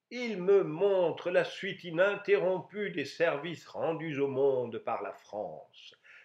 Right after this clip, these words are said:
dans les sciences géodésiques et topographiques, où elle a déjà trouvé et trouvera les plus beaux résultats,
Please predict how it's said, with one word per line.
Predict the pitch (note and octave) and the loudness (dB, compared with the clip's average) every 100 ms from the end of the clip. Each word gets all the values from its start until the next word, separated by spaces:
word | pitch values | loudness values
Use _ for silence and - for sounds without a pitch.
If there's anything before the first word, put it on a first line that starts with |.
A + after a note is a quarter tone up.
| _ - | _ 0
dans | G3+ | 2
les | A#3+ A#3+ | 2 0
sciences | - - A3 G#3+ G#3+ | -4 -4 0 0 -2
géodésiques | G3+ C#4 B3+ A3+ G3+ A#3+ B3+ A3+ | -4 -4 -4 -6 -6 -8 -6 -8
et | A3 - | -8 -4
topographiques, | A#3 A#3 A#3 A#3 - B3 A3 - _ _ _ _ | 0 0 0 -2 -2 -8 -10 -14 _ _ _ _
où | F3+ A3+ | -2 6
elle | G#3+ G3+ | 8 8
a | |
déjà | - G3 F#3+ F#3+ F#3+ | 4 2 0 0 -2
trouvé | - - C3 D#3 C3+ D3 C#3 - _ - | -6 -12 -8 -6 -4 -4 -4 -8 _ -4
et | A3+ | -2
trouvera | - G#3+ G#3+ D3 E3+ G#3+ E3 | -2 -2 -2 -2 2 2 2
les | D3 | -2
plus | C#3+ D3 C#3+ | -6 -8 -4
beaux | E3 C#3 | 0 -2
résultats, | G#2 D3+ C3 C3 A#2+ - B2+ A2+ - | -2 -6 -6 -8 -10 -2 -2 -2 -12